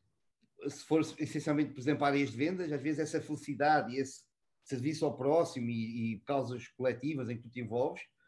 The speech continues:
eh, liberta-te de alguns pesos da tua vida e isso acaba por trazer benefício também para a tua vida profissional.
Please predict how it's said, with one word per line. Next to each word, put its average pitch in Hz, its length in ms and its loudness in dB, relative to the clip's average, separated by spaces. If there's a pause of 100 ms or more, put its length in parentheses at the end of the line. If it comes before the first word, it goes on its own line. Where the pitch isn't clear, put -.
(280)
eh, 151 460 8
liberta-te 180 560 6
de 175 60 6
alguns 160 520 0
pesos 175 320 6
da 151 80 4
tua 151 220 2
vida 190 460 4
e 247 260 -2
isso - 340 -8
acaba 220 320 4
por 226 180 -8
trazer 202 360 2
benefício 202 560 -2
também 214 200 2
para 220 100 0
a 220 40 -4
tua 220 100 -6
vida 208 160 -4
profissional. 190 540 -4